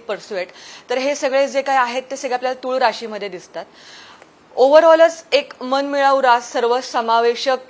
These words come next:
एक स्वभाव असणं, कामावर, घरी, नातेवाईकांमध्ये, मित्रांमध्ये सगळ्यांना एक सांभाळून चालणं, असा एकंदरीत त्यांचा,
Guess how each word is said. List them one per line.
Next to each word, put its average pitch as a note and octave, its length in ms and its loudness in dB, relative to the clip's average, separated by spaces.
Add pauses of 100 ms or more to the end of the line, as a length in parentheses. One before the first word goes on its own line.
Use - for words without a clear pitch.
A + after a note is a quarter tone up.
(180)
एक A3 160 -4
स्वभाव A3+ 380 0
असणं, G3 340 -2 (380)
कामावर, A#3+ 500 4
घरी, G#3+ 340 -6 (160)
नातेवाईकांमध्ये, G#3+ 800 0
मित्रांमध्ये G#3 600 -6
सगळ्यांना G#3+ 380 -6
एक A3+ 100 -8
सांभाळून A3 480 -2
चालणं, F#3+ 440 -4
असा A3 240 -2
एकंदरीत A3+ 520 -4
त्यांचा, G#3+ 420 -4